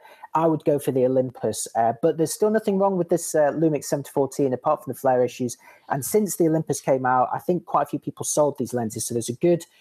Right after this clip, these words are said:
option to look for these secondhand. If you're flying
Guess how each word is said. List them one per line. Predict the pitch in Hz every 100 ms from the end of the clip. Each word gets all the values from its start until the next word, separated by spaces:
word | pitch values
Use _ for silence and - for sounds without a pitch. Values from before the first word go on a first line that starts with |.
| _ -
option | 147 - 160 131
to | -
look | 139 131
for | -
these | 131 123 120
secondhand. | - 131 - 117 151 139 120 - - - _
If | 233 269 -
you're | 285 294
flying | - 269 262 254